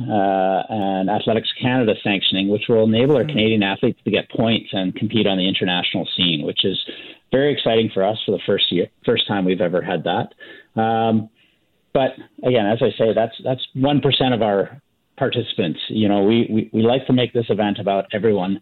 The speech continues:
Speaker 1: else. And whether it's your personal best or your first time doing ten K or just going out for a walk, this event is for you.
Speaker 2: So you can register, you can gift a registration if you want, but you said the deadline for the early birds was coming up. Can you walk me through that one more time?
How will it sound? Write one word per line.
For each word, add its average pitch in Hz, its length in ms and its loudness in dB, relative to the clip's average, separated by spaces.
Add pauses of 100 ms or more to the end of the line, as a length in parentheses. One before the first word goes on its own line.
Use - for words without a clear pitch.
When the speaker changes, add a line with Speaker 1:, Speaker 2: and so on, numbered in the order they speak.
Speaker 1:
else. 85 240 0 (560)
And 92 480 0
whether 107 220 4
it's 98 160 -2
your 92 160 2
personal 135 460 0
best 123 500 -2
or 107 240 4
your 92 160 4 (100)
first 147 240 2
time 135 240 2
doing 123 240 4
ten 127 280 0
K 123 260 2
or 107 100 2
just 107 280 -4
going 110 220 2
out 110 220 0
for 110 100 0
a 101 60 4
walk, 92 400 0 (380)
this 110 200 2
event 98 300 0
is 90 180 -4
for 87 100 -2
you. 78 200 2 (560)
Speaker 2:
So 139 360 -6
you 135 200 -6
can 113 280 -6
register, 156 580 -4
you 117 180 -8
can 110 260 -8
gift 143 400 -8
a 147 100 -2
registration 135 680 -6
if 127 140 -10
you 127 80 -6
want, 131 300 -2
but 113 100 -4
you 156 160 -6
said 160 280 -4
the 143 60 -4
deadline 139 520 -2
for 143 120 -10
the 127 140 -6
early 131 220 -4
birds 135 280 -6
was 123 140 -8
coming 143 220 -2
up. 156 140 -4
Can 143 120 -8
you 131 80 -6
walk 139 240 -4
me 139 80 -8
through 143 160 -8
that 135 180 -4
one 139 140 -4
more 135 160 -4
time? 143 320 -4